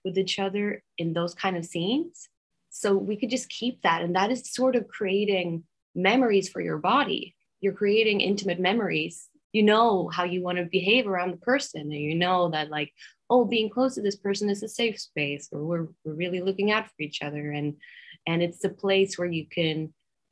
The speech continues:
allow and make your body, uh, move in certain ways to create, you know,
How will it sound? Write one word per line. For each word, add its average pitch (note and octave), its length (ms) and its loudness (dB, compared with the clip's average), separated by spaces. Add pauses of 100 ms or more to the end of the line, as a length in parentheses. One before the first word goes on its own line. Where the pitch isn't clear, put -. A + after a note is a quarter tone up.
(180)
allow F3 480 6
and E3+ 260 0
make E3+ 320 0
your E3 120 0
body, D3+ 600 0 (520)
uh, D#3+ 200 -4
move F3+ 300 4
in F#3 100 2
certain F#3 320 -2
ways E3+ 560 0 (440)
to F#3+ 140 0
create, E3 460 -2 (720)
you A#3+ 100 4
know, F#3+ 640 -2